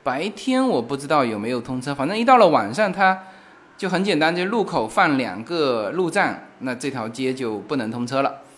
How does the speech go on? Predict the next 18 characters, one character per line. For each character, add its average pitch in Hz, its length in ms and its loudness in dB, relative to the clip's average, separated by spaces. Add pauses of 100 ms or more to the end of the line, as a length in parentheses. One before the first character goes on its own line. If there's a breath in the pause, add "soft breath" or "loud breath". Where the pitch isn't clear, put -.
(320 loud breath)
那 139 260 0 (440)
所 - 440 0
有 233 120 4
的 151 100 2
游 123 220 0
客 165 400 -2 (180)
以 131 200 -2
及 139 520 -2
过 180 160 2
来 131 300 0
泡 175 260 4
吧 175 280 6
的 165 180 -4 (160)
啊， 104 80 -14
全 131 400 -6
部 190 160 -4
都 156 180 0
在 143 380 -2